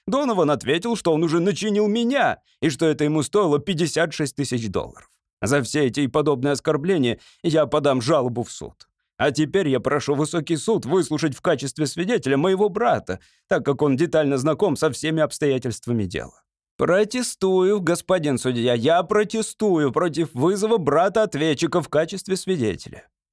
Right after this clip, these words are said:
Вы имеете в виду их родство? И да, и нет.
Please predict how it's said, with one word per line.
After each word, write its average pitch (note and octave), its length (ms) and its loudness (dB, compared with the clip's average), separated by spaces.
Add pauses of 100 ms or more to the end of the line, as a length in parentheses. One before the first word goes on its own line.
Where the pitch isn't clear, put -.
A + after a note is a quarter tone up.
Вы B2+ 560 0
имеете D3 420 0
в B2+ 160 -6
виду B2+ 300 0
их C#3 380 -4
родство? D3 760 -2 (240)
И E3+ 160 2
да, E3+ 240 0
и B3+ 140 -4
нет. C#3+ 340 -2